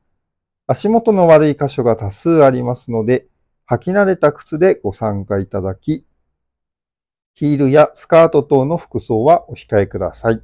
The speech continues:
三脚は使用いただけますが、脚立の使用は禁止といたします。会場には駐車場や駐輪場はありませんので、ぜひ、ジェイアール東日本をご利用ください。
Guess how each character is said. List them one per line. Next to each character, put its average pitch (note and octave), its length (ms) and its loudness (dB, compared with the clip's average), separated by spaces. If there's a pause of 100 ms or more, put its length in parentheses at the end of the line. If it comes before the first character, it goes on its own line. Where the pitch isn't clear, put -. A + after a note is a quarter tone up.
(760)
三 G3+ 260 0
脚 G3+ 240 0
は F#3+ 120 6
使 F3+ 180 -6
用 E3 120 2
い E3 80 -2
た D#3 120 0
だ D3 100 0
け D3 120 -8
ま C#3 140 -4
す C3 140 -14
が、 A#2+ 260 2
脚 - 220 -8
立 C#3 160 -6
の C#3+ 100 -2
使 - 180 -10
用 C3+ 120 2
は F#3 120 0
禁 A#2 200 -12
止 - 200 -16
と G#2 80 -2
い F#2 60 -4
た F#2 140 -8
し - 160 -20
ま G2 180 -18
す。 - 300 -20 (560)
会 E3+ 220 2
場 F3 200 0
に D#3+ 160 -4
は C3+ 320 4
駐 C#3 180 -2
車 C#3 180 -4
場 B2+ 200 0
や C3 280 2
駐 A#2+ 180 -4
輪 D#3 200 -4
場 D3 200 2
は C#3 100 2
あ C3+ 40 2
り C3 120 -4
ま C3 140 -6
せ C#3 140 -6
ん A#2+ 100 -8
の G2+ 100 -10
で、 B2+ 240 0 (320)
ぜ G#2+ 180 2
ひ、 C3+ 280 -10 (680)
ジ A2 120 -2
ェ B2+ 80 4
イ B2+ 80 4
ア B2+ 140 4
ー - 20 2
ル G#2 160 -2 (180)
東 C3 360 -4
日 F#3+ 80 -4
本 F3+ 220 -2
を G3 60 -2
ご E3+ 100 -2
利 C3 80 -2
用 B2 140 -2
く - 120 -10
だ A#2 140 -2
さ D#3 160 -2
い。 D3+ 120 -4